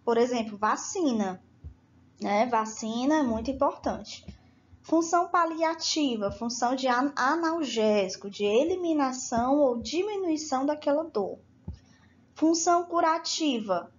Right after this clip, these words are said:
antibiótico, matar aquela bactéria que tá dentro dessa pessoa.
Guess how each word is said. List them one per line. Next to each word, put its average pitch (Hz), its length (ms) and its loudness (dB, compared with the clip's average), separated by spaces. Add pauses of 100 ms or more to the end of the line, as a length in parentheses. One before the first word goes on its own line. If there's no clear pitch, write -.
(140)
antibiótico, 233 1000 0 (120)
matar 214 420 0
aquela 220 380 -2
bactéria 233 640 0
que 285 100 -10
tá 277 220 0
dentro 220 380 -6 (280)
dessa 214 320 2
pessoa. 254 640 -2